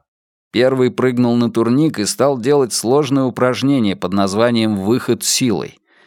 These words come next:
Второй стоял рядом и вполголоса подбадривал, потом поменялись. Знаев наблюдал с удовольствием и даже с нежностью. Так рельефно перекатывались мускулы на спинах азиатов,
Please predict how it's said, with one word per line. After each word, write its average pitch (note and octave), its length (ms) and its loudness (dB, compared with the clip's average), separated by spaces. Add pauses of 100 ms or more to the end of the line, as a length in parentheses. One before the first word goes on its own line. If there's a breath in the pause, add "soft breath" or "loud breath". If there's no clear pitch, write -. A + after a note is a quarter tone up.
(240 soft breath)
Второй C3+ 460 2
стоял G#2 420 2
рядом D3 460 0
и C3 220 -2
вполголоса G#2+ 680 -2
подбадривал, G2+ 880 -2 (200)
потом G2 360 -2
поменялись. G2+ 720 -2 (680)
Знаев A#2 440 0
наблюдал A2+ 420 2
с - 100 -4
удовольствием G#2 920 -2
и A#2+ 120 0
даже A2+ 380 0
с - 140 -4
нежностью. G2 720 -6 (380)
Так F3 280 -4
рельефно C#3+ 640 0
перекатывались A2+ 720 -2
мускулы G#2+ 500 0
на G2+ 140 0
спинах G#2 420 -4
азиатов, G#2 640 -2